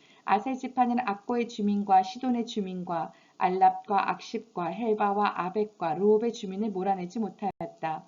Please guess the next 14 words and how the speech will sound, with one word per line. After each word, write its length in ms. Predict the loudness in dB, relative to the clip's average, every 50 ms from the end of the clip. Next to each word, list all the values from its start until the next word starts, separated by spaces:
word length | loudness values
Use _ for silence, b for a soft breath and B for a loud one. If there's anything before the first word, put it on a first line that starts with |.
| _ b b b b b b b b
아셀 320 | 0 0 0 0 0 -2
지파가 400 | -2 -4 -6 -4 0 2 2 2
그 160 | 2 -2 -2
땅의 240 | 0 0 0 0 0
주민인 460 | -4 -4 -4 -4 -2 -2 -2 -2 -2
가나안 380 | -4 -4 -4 -2 0 2 0 0
사람과 440 | 0 -2 -2 -2 -2 0 0 0 0
섞여 260 | 0 -2 -6 -6 -8
산 240 | -8 -6 -6 -6 -4
까닭은 600 | -4 -4 -4 -2 -4 -4 -4 -6 -8 -8 -10 -12 b b b b b
그들을 380 | 0 0 0 2 2 2 0 0
쫓아내지 520 | -2 -8 -6 -6 -4 -2 -2 -2 -2 -4
못하였기 580 | -4 -4 -4 -6 -6 -4 -4 -6 -8 -10 -10 -6
때문이다. 680 | -4 -4 -2 -2 -2 -2 -4 -4 -4 -4 -6 -6 -10